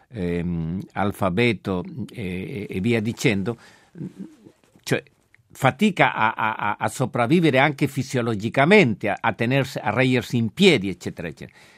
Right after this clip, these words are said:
Questi sono diritti primari e fondamentali, che, eh, non possono essere paragonati con altri diritti che vienono-, vengono dopo, come per esempio il diritto all'intrattenimento. Ma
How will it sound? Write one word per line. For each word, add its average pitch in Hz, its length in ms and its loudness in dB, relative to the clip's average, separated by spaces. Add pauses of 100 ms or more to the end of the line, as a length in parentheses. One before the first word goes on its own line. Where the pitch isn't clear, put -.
Questi 180 320 2 (180)
sono 131 280 -2
diritti 120 460 0
primari 117 420 0
e 135 60 0
fondamentali, 98 840 -2 (500)
che, 160 240 4
eh, 117 420 0 (100)
non 120 360 0
possono 175 320 2
essere 123 240 0
paragonati 110 760 0
con 113 160 -2
altri 127 380 0
diritti 110 400 -2
che 98 140 -2
vienono-, 101 500 -2
vengono 104 400 -2
dopo, 110 300 0
come 113 180 0
per 87 140 -2
esempio 98 340 -2
il 95 60 0
diritto 92 300 -2
all'intrattenimento. 101 1200 0 (480)
Ma 107 200 -2